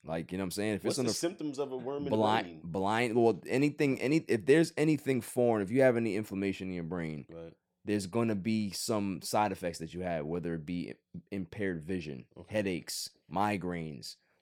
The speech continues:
Speaker 1: um, slurred speech, stroke symptoms. There's gonna be a lot of things that could be able to happen. So she probably had a, had a, uh, you know, M R I done,
Speaker 2: Mm-hmm.
Speaker 1: saw a neurologist, and they seen this spot in her brain because the, the X-ray or the, the, the M R I shows it. There's literally, you can see the squiggle.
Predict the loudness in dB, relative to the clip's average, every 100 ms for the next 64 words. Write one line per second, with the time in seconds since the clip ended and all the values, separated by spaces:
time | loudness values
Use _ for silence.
0 | -6 -2 -2 -2 -6 0 2 2 0 -4
1 | -4 -4 -6 -12 -12 -12 -4 4 4 4
2 | -2 -4 -4 -2 0 0 0 2 2 2
3 | 2 0 -2 -4 -2 -2 -4 -2 -2 -2
4 | -2 0 0 0 -6 -8 _ -16 -12 -8
5 | -2 0 2 0 0 0 0 -4 _ _
6 | -6 -4 -2 -4 -4 -4 -4 -8 _ _
7 | _ -20 -14 -8 -4 -2 -2 0 2 2
8 | 0 -2 -2 -4 -6 -8 -2 0 0 2
9 | 4 4 2 -2 -2 -4 -4 -6 -6 -2
10 | -2 -2 -2 -2 -2 -4 -6 0 2 2
11 | 0 -10 -6 -6 -4 -2 0 -2 -4 -6
12 | -10 _ _ -6 -4 -2 -2 -2 -2 -2
13 | -2 -2 0 0 2 0 -2 -2 -2 -2
14 | 0 2 4 4 2 0 0 -2 -6 -6
15 | -6 -2 2 4 2 0 -2 -6 -8 -8
16 | -6 -4 -4 -4 -2 -2 -2